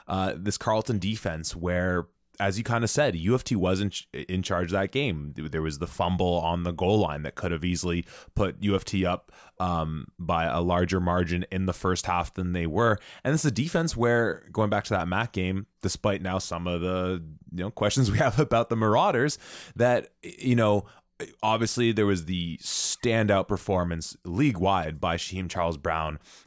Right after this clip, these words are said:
in that first game, but still with guys like Cole Hepburn, Dan McWhirter, the former Lion and Talik Ayomin, his first attempt now playing his old team,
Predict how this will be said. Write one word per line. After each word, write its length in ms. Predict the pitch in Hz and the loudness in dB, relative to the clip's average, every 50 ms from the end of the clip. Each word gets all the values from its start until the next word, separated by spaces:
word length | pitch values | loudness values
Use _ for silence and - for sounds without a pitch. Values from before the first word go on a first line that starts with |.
| _ - | _ -4
in 120 | 101 98 | 0 0
that 200 | 95 95 95 - | 2 0 0 -2
first 280 | - 95 92 90 - - | -4 -4 -4 -4 -4 -6
game, 280 | 85 82 82 82 82 - - - - - | -6 -4 -4 -4 -6 -8 -10 -16 -10 -8
but 120 | 120 120 | -6 -4
still 360 | - - - - 101 117 135 | -4 -4 -2 0 2 4 4
with 120 | 113 92 - | 4 2 0
guys 280 | - 95 95 95 85 | 0 -2 0 0 -2
like 200 | 82 76 78 - - _ _ _ | -4 -6 -10 -14 -20 _ _ _
Cole 220 | - 113 110 104 90 | -4 0 0 0 0
Hepburn, 600 | 82 95 101 - _ - 101 98 95 92 85 - _ _ _ _ - | 0 -2 -4 -4 _ -2 0 0 0 -2 -6 -10 _ _ _ _ -2
Dan 240 | 107 101 101 101 | 0 0 2 2
McWhirter, 540 | 101 95 92 - 92 95 92 92 95 95 92 - _ | 2 0 0 0 0 2 2 4 2 0 0 -2 _
the 100 | - 104 | -6 -6
former 420 | - - - 117 117 131 127 117 107 | -4 -2 0 2 4 4 4 4 4
Lion 380 | 101 101 107 113 107 107 104 | 4 4 4 2 2 2 2
and 100 | 104 101 - | 0 -2 -2
Talik 300 | - 98 92 101 101 - | -2 0 0 0 0 0
Ayomin, 600 | 87 95 98 101 101 98 101 104 110 113 107 85 | 2 2 2 4 4 2 2 0 0 0 -2 -2
his 140 | 95 87 - | -2 -4 -4
first 300 | - - 101 101 - - | -2 -2 -2 -2 -2 -4
attempt 320 | 92 - - 101 104 85 | -6 -2 -2 -2 -2 0
now 120 | 95 95 98 | 0 -2 -2
playing 380 | - - 104 95 98 95 92 | -2 0 0 2 2 2 2
his 160 | 95 98 85 | 2 0 0
old 220 | 90 92 98 92 - | 0 0 0 -2 -2
team, 260 | - 101 98 104 104 | -2 -2 -2 -2 -2